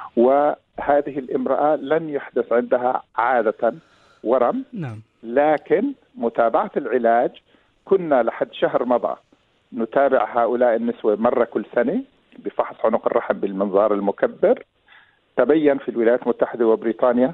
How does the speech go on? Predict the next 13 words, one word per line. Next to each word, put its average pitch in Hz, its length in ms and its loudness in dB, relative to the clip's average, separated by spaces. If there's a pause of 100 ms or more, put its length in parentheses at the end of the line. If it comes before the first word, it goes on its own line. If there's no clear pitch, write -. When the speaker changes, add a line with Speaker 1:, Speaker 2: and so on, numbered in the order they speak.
(540)
Speaker 1:
في 127 220 4
آخر 131 380 0
شهر 143 320 -2 (380)
تغير 120 520 2
التعليمات، 117 800 0 (100)
والمتابعة 120 1200 0 (380)
لمن 120 360 -2 (160)
حدث 160 400 -2
عندها 117 380 -2
ما 113 120 0
قبل 151 240 -4
الخبث 135 360 -8
وعولج 123 400 2